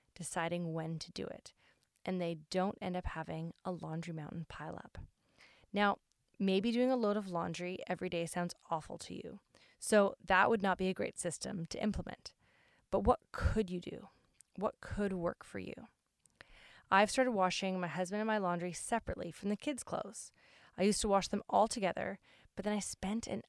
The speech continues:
unnecessary amount of time sorting through the entire family's clothes as I folded. Just making this simple change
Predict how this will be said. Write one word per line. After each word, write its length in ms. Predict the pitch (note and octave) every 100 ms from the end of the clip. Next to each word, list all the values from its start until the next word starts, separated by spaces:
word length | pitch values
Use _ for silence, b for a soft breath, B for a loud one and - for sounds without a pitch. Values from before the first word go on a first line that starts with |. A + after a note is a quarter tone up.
| -
unnecessary 720 | G3+ A3 G3+ - - F#3 F#3+
amount 220 | G3 F3+
of 80 | G#3
time 320 | - E3 F3
sorting 480 | - - F3+ G3 A#3+
through 240 | - E3+
the 120 | E3+ -
entire 540 | F3+ - - F3+ G#3+
family's 640 | - - D#3+ E3+ E3+ F3
clothes 420 | - - F#3+ F3+ -
as 220 | - E3+ -
I 80 |
folded. 460 | F3 D4 C4 - - B B B B B B B
Just 260 | A3 A#3+ A3+
making 340 | G#3+ B3 A#3
this 160 | G3+ -
simple 480 | - - F#3 -
change 720 | - - F3 A#3 G4 - -